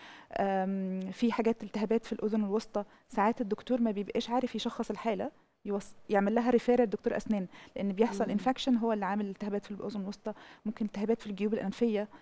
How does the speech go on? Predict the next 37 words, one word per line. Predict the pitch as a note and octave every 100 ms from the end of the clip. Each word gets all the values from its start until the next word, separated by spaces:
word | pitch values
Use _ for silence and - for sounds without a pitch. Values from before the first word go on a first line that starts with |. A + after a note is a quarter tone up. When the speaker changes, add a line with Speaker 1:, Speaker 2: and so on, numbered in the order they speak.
| -
Speaker 1:
تعمل | A3 G#3+
التهابات | G3 G#3 G#3
في |
الجيوب | G#3 F#3+ G3+
الأنفية. | G#3 G3 A#3 A3 G#3+ - - -
ممكن | G#3+ A3+ G#3 - _
صداع، | - A3 G#3+ B3 A3 G#3 -
يجي | G#3+ G#3
صداع | F#3 A3
بسبب، | G#3+ F#3+ A3+ G#3+ F#3+ - -
آم، | G3 F#3 F#3 F#3 -
عدم | G#3+ A#3 A3+
توازن | A3+ A3+ A#3+ A3+ A3
في | E3 -
ال-، | G3 F#3 F3+ F3 F3 - - - - -
في | -
العضة | G3 F#3+ A#3 G3 G#3+
بتاعة | F#3+ F#3
الأسنان | - - A3 A3
نفسها، | G3+ - A3 G#3 G#3+
أو | - F#3+
عدم، | F3 G#3 G#3+ G3+ F3 -
أو | F#3
في | F3+ - G#3+ G#3+
مشاكل | G#3 A#3 A3+
في | G#3
العضة | F3 G#3+ G#3
بتاعة | G3+ G3+
الأسنان | - - A3
فتعمل | G3+ G#3
Speaker 2:
مم. | A3
Speaker 1:
صداع. | - F#3 G#3 G#3 - - - - -
آه، | - G3+ G3 -
العضلات | G3+ G3+ G#3+ B3 B3
الفك | - A#3+ -
نفسها، | G#3 - A3 A3 G#3 -
آم، | - F#3 F#3 F3+ F3+